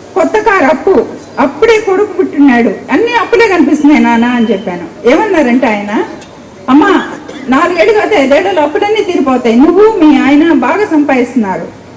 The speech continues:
కానీ జీవితంలో ఒక మనిషికి సహాయం చేయగలిగిన ఐదు సంవత్సరాలు లే-, పోతాయి నీకు" అని చెప్పారు. అంత గొప్ప వ్యక్తి. ఉపయోగపరచుకోండి. పది రోజులు కళ్ళ ఆపరేషన్స్, ఇప్పుడు అక్కడ మీ వెనక ఉన్న వెహికల్స్ లోనే జరుగుతాయి.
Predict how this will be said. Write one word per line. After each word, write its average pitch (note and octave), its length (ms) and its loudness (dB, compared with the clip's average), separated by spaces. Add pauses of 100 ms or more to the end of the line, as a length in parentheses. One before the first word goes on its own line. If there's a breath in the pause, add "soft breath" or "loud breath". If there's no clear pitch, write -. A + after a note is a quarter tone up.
కానీ F#4 500 -2
జీవితంలో E4+ 840 2 (120)
ఒక - 160 -2
మనిషికి D4+ 580 2
సహాయం F#4 480 -4
చేయగలిగిన D#4 600 -2 (180)
ఐదు F#4+ 260 2
సంవత్సరాలు D#4+ 720 0
లే-, A#3 260 -2 (160)
పోతాయి D#4+ 320 0
నీకు" G#3+ 300 -2
అని G3+ 220 -6
చెప్పారు. - 280 -12 (440)
అంత C#4+ 220 4
గొప్ప B3+ 360 -2
వ్యక్తి. D#4 380 -4
ఉపయోగపరచుకోండి. B3+ 880 -2 (520)
పది E4 200 2
రోజులు G#4+ 640 4 (260)
కళ్ళ F#4 220 4
ఆపరేషన్స్, G4 580 0
ఇప్పుడు C#4+ 260 2
అక్కడ - 200 0
మీ D#4+ 180 4
వెనక F4 260 2
ఉన్న G4+ 160 0
వెహికల్స్ F#4+ 500 2
లోనే G4 300 0
జరుగుతాయి. D#4 560 2